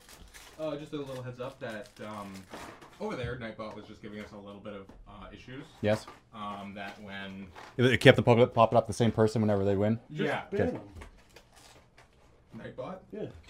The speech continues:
Speaker 2: Ban Nightbot.
Speaker 1: Did, did, were you having that same problem,
Speaker 2: No,
Speaker 1: or?
Speaker 2: Steve just told me literally, like, ten seconds ago.
Speaker 1: Oh.
Speaker 2: Yeah.
Speaker 1: Sweet.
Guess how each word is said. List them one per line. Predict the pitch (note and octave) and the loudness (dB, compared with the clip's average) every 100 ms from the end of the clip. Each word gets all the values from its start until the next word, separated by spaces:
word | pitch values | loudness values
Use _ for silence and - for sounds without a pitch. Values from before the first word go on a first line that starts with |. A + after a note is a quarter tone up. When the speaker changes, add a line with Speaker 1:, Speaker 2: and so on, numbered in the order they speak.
| - | 10
Speaker 2:
Ban | A#2 D#3+ F3 | 12 12 12
Nightbot. | E3 C3+ - - | 12 10 6 -2
Speaker 1:
Did, | F3+ - C3+ | -4 -8 -10
did, | C#3+ | -4
were | C#3 | -2
you | D3+ | -2
having | D#3 E3 | -4 -6
that | D#3+ | -8
same | E3+ F3 | -6 -6
problem, | - - - | -6 -4 12
Speaker 2:
No, | C#3 A#2+ | 12 12
Speaker 1:
or? | G#2 | 12
Speaker 2:
Steve | - D3+ B2 | 12 12 12
just | C#3+ - | 12 12
told | C#3 | 12
me | B2+ | 12
literally, | A2+ A#2+ A2 G#2 | 12 12 12 12
like, | G2+ F#2+ | 10 10
ten | - A2 | 10 10
seconds | A2 G2 | 10 8
ago. | F2 D#2 | 4 0
Speaker 1:
Oh. | - - - - - - - - - - - - - - | -2 -6 -12 -18 -20 -20 -16 -16 -16 -12 -10 -10 -10 -4
Speaker 2:
Yeah. | F2+ | -4
Speaker 1:
Sweet. | - | -4